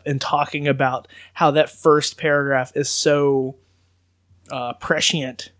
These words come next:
and, and makes sense in twenty eighteen and gets at the, the multitudes of unrest that the, the world is going through, whether it's, like,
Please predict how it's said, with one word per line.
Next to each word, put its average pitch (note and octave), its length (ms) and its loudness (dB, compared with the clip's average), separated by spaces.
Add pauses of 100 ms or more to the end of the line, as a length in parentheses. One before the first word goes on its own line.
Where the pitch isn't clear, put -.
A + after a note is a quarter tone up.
(120)
and, C#3 340 -4
and D3+ 260 2
makes D3 400 0
sense C#3 460 2
in D3 120 0
twenty D3 420 0
eighteen C#3+ 640 -4 (400)
and C3+ 280 -2
gets D3 360 4
at C3 320 -4
the, C3+ 500 -6 (220)
the C#3 100 0
multitudes C#3 800 2
of B2 140 -8 (120)
unrest C#3 880 0
that C#3+ 180 -2
the, B2+ 400 -4
the C3 140 -2
world C3 420 0
is A2+ 140 -4
going B2+ 360 0
through, A#2 240 -6
whether A#2 340 -6
it's, - 200 -10
like, A2 300 -8